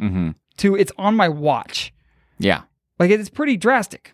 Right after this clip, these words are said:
Speaker 1: Yeah, it is.
Speaker 2: Compared to the technological advancements of nineteen forty to fifty-five.
Speaker 1: Yeah, it's exponential, for sure.
Speaker 2: Yeah.
Speaker 1: You know, the more we go.
Speaker 2: So, you know, Steve Jobs is an alien. Definitely Zuckerberg.
Speaker 1: But, uh, Elon Musk, my boy.
Speaker 2: <laughs> Yep.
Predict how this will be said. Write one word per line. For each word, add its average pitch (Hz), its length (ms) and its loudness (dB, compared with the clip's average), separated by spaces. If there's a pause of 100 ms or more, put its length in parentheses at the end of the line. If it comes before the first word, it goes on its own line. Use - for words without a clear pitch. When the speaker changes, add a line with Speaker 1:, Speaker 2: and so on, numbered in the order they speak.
Speaker 1:
Yeah, 127 160 0
it 104 80 -2
is. 87 200 -6
Speaker 2:
Compared 214 400 2
to 208 120 0
the 175 200 0
technological 160 840 0
advancements 143 560 2
of 131 220 -6
nineteen 139 460 0
forty 147 540 0
to 135 80 -2
fifty-five. 139 760 0 (520)
Speaker 1:
Yeah, 85 280 2
it's 110 140 2
exponential, 98 580 0
for 92 120 -10
sure. 87 200 0
Speaker 2:
Yeah. 104 220 4
Speaker 1:
You 92 80 -4
know, 76 280 -6
the 87 200 -6
more 87 160 0
we 85 80 -4
go. 82 300 -2 (180)
Speaker 2:
So, - 200 2
you 202 160 0
know, 143 140 4
Steve 151 320 -2
Jobs 139 300 -2
is 139 60 -2
an 143 80 0
alien. 147 520 -4
Definitely 160 300 2
Zuckerberg. 127 540 -2 (540)
Speaker 1:
But, 104 140 6
uh, 101 100 6
Elon 110 300 4
Musk, 110 280 0 (400)
my 78 80 -10
boy. 85 420 -2
Speaker 2:
<laughs> - 80 0
Yep. 165 240 4